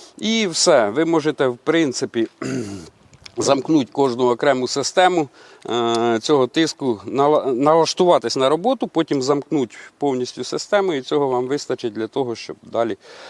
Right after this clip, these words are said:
е, працювати в полі. Якщо ж у вас є пневматична система, е, ми комплектуємо агрегат,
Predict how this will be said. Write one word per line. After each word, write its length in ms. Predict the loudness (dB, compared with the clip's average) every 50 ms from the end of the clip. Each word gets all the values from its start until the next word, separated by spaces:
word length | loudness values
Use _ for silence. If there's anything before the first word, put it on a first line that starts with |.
| -20 -10 -6
е, 400 | -4 -2 0 0 0 0 -2 -2
працювати 560 | -2 -2 -2 -2 -2 -4 0 0 0 0 -2 -6
в 120 | -18 -20 _ _
полі. 320 | -2 -2 -2 -2 -2 -8 -12 _ -18 -6
Якщо 300 | -6 -6 0 0 0 2
ж 80 | 2
у 40 | 2
вас 200 | 2 2 0 -2
є 300 | 0 2 2 2 2 0 -4 -14 -20 -20 -20 -20 _ -4
пневматична 560 | -2 0 2 0 2 0 0 -2 0 -2 -4
система, 640 | -2 -2 -4 -4 -2 2 2 2 4 2 0 0 -2 -4 -10 -18 -12 -8
е, 340 | -6 -4 -4 -2 -2 -2 0
ми 160 | 0 -2 -2
комплектуємо 800 | -2 -4 -4 -4 -8 -12 -8 -6 -4 -4 -4 -4 -2 0 0
агрегат, 500 | 2 2 0 0 0 0 2 2 2 0